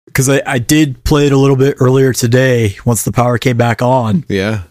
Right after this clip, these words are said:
Speaker 1: So there was one other, like, specific type of person you have to recruit so you can do, like, a specialty move for a trophy.
Speaker 2: Yeah.
Speaker 1: And it's a, uh, you have to recruit a cop, and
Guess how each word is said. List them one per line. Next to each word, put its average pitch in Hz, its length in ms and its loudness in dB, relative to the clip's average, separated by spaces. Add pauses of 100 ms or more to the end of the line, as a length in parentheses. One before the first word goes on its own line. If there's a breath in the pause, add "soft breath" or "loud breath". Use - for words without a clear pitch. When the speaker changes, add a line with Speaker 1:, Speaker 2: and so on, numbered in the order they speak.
(320)
Speaker 1:
So - 160 0
there 139 100 2
was 120 100 -2
one 143 200 0
other, 143 240 0
like, - 500 -2
specific 139 760 -2
type 143 220 -2
of 135 120 -4
person 151 360 -2
you 147 120 2
have 143 100 -2
to 139 80 0
recruit 147 540 0
so - 100 -4
you 127 100 0
can 123 140 0
do, 127 180 2
like, 127 140 -2
a 127 80 0
specialty 131 540 -2
move 131 360 -2
for 127 220 -4
a 120 80 -6
trophy. 139 560 -4 (120)
Speaker 2:
Yeah. 95 320 -6 (120)
Speaker 1:
And 120 220 -2
it's 117 280 -2
a, 113 300 2
uh, 110 300 0
you 135 80 -4
have 120 100 -2
to 117 140 -4 (160)
recruit 127 420 -2
a 107 60 -2
cop, 127 540 -4 (500 loud breath)
and 110 320 0